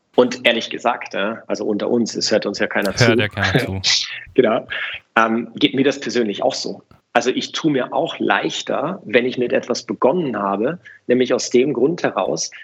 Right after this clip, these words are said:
Speaker 1: weil ich dann abschätzen kann, was wahrscheinlich dahinter liegt. Also wenn ich das ganze Thema Komplexität und auch,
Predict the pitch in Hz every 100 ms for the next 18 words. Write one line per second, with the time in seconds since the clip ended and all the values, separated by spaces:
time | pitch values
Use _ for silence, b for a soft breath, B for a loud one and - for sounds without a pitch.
0 | B - 120 123 - 117 139 - _ -
1 | - - - 123 - - 113 - 113 139
2 | - 123 123 - 127 - 123 123 117 -
3 | 113 143 139 104 101 - - - _ -
4 | 117 113 127 131 127 - 135 151 - 139
5 | 135 - 131 120 120 - 120 - 123 139
6 | 127 - - 113 101 113 113